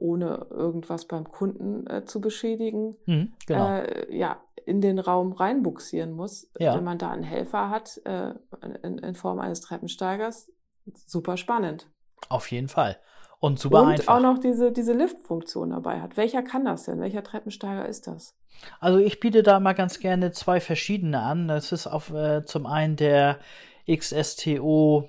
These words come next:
Speaker 2: H A D hundertfünfundsiebzig nennt er sich. Der hat also, warum er hundertfünfundsiebzig heißt, weiß ich gar nicht, aber auf jeden Fall kann er bis zu <laughs> hundertsiebzig Kilo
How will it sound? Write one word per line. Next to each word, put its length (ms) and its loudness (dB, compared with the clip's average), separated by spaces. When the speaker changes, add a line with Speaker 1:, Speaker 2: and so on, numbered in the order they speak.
Speaker 2:
H 280 4
A 40 4
D 220 0
hundertfünfundsiebzig 1000 -2
nennt 220 -2
er 100 2
sich. 340 -4
Der 120 4
hat 120 2
also, 560 2
warum 200 0
er 120 2
hundertfünfundsiebzig 760 -2
heißt, 160 0
weiß 180 2
ich 120 -6
gar 160 0
nicht, 180 -2
aber 300 -2
auf 200 -4
jeden 140 0
Fall 180 0
kann 200 -2
er 60 0
bis 200 -4
zu 180 -2
<laughs> 0 -
hundertsiebzig 800 0
Kilo 500 6